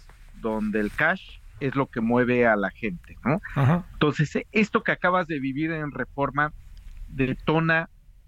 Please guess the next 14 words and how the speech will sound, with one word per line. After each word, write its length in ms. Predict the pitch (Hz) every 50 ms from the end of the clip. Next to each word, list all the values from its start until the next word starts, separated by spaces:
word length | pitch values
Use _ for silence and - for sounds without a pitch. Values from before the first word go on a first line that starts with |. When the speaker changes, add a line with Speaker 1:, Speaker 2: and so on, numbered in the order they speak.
| - - -
Speaker 1:
algo 360 | - 147 151 151 143 143 151
muy 240 | 151 147 147 151 147
importante 540 | 147 147 - 135 123 - 135 123 117 - 135 -
que 300 | - 123 110 107 110 - - - - -
empieza 680 | 156 135 127 123 - - 147 156 165 156 - - 165 151
a 20 |
moverse 800 | 139 131 117 110 110 107 131 139 139 143 - - 147 139 127 - - - - - - - - -
entre 340 | - 123 117 - - 107
la 160 | 104 107 104 98
gente. 680 | - - 127 139 143 143 135 - 143 139 143 147 - - - - - - - - - -
¿Y 100 | 143 110
por 280 | - - 143 135 135
qué? 180 | - 165 165 170
Porque 680 | - - 196 160 - - - - 123 120 120 123 -